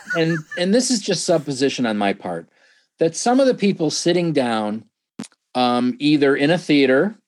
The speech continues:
way to go, support li-, support movie theaters, or watching it at home on the Peacock machine, are sort of so wrapped up in the nostalgic revelry that the, of everything Halloween became,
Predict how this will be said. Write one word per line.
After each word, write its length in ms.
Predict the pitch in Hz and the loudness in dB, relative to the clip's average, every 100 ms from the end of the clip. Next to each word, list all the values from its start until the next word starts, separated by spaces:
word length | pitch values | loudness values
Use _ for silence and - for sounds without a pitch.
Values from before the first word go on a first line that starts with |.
| _ _ | _ _
way 200 | 113 123 | -2 0
to 80 | 156 | 0
go, 480 | 156 143 143 196 240 _ | 2 2 2 0 -6 _
support 680 | - 123 - 139 151 160 _ _ - | -16 -14 -2 0 0 -2 _ _ -4
li-, 360 | 131 131 143 - | -2 0 -2 -6
support 520 | 117 135 127 143 147 | -8 -8 -4 0 0
movie 280 | 156 151 139 | 0 0 0
theaters, 320 | 127 117 120 123 _ _ _ | 2 0 0 -4 _ _ _
or 180 | 160 208 | 0 2
watching 460 | 226 190 208 214 233 | 2 2 0 0 0
it 80 | 240 | 0
at 100 | 190 | 0
home 240 | 175 165 | 0 0
on 140 | 170 | -2
the 80 | 175 | -4
Peacock 480 | 131 147 123 107 98 | -2 -2 0 -2 -2
machine, 420 | 101 - 98 104 - _ _ - - - _ _ _ _ _ _ - | -8 -8 -10 -10 -14 _ _ -16 -14 -16 _ _ _ _ _ _ -2
are 460 | 165 190 196 196 196 _ _ | 2 4 4 2 -2 _ _
sort 400 | - - 220 220 | -10 -2 0 2
of 240 | 214 175 156 - | 2 -2 -10 -14
so 440 | - - 247 269 | -8 0 2 2
wrapped 400 | 208 208 202 - | 0 -2 -4 -6
up 300 | 202 214 - | -2 -2 -2
in 140 | 160 | -4
the 80 | 156 | -2
nostalgic 800 | 151 151 147 - 160 175 160 165 | 0 -2 -4 -2 0 2 0 -2
revelry 880 | 135 131 160 143 117 104 95 90 95 _ _ - - | 0 0 0 0 -2 -4 -6 -8 -14 _ _ -20 -4
that 260 | 139 180 - | -2 -2 -4
the, 260 | 156 147 - | -10 -10 -4
of 180 | 165 156 | -6 -2
everything 440 | - 190 208 196 | -2 0 -2 -2
Halloween 640 | 160 - 147 147 139 135 131 | -4 -2 0 0 2 0 -2
became, 720 | 117 104 - 147 127 92 85 | -6 -10 -6 -2 -2 -2 -8